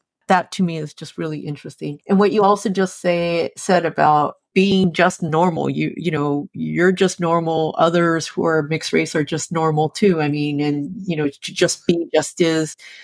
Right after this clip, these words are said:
I feel like that's just something that I think all of us want, right? We just wanna be. We don't necessarily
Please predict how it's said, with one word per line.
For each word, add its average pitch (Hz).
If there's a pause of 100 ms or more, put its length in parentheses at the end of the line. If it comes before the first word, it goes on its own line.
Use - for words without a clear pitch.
(180)
I 254
feel 349
like 403
that's 247
just -
something 240
that 185 (380)
I -
think 240
all 170
of 240
us 330
want, 349
right? 240
We 247
just 302
wanna 269 (180)
be. 185
We 185
don't 220 (500)
necessarily 190